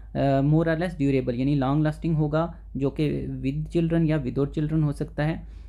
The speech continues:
अ, उसके अलावा यहाँ पर अगर हम बाकी डेफिनेशन देखें तो family is a group of person whose relation to one another are based upon consanguinity। Consanguinity हो गया ब्लड रिलेशन, यानी कि, अ, फैमिली के अंदर जो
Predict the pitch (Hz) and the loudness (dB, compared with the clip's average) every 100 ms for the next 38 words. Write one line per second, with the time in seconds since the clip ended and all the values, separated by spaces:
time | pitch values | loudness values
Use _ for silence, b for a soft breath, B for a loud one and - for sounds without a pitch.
0 | B - 135 139 143 147 165 156 143 147 | B 0 2 4 2 -2 0 2 2 2
1 | 147 139 131 139 135 143 143 139 131 - | 2 0 0 -2 -2 0 0 0 -2 -2
2 | 147 139 147 135 147 135 131 147 151 131 | -2 0 -2 0 0 0 0 -2 0 0
3 | 135 143 147 135 135 147 143 127 160 147 | 2 2 0 0 0 -2 -2 -2 0 0
4 | 139 143 127 120 123 139 147 151 135 135 | 2 0 0 -2 -2 -2 0 -2 0 0
5 | 143 139 127 135 139 156 B B 135 135 | 2 2 0 0 0 -2 B B 0 0
6 | - - 143 151 127 127 135 131 120 107 | 0 -2 -2 0 0 0 0 0 -2 -4
7 | 123 B B 139 143 160 165 170 190 175 | -8 B B -2 0 2 2 2 0 0
8 | 196 220 185 147 143 135 120 123 - 127 | -2 -2 0 2 2 0 -4 -6 -6 0
9 | 151 151 175 180 B B 139 139 143 147 | 0 0 -2 -4 B B 0 0 2 2
10 | 156 156 156 156 143 143 156 | 2 2 0 0 0 0 2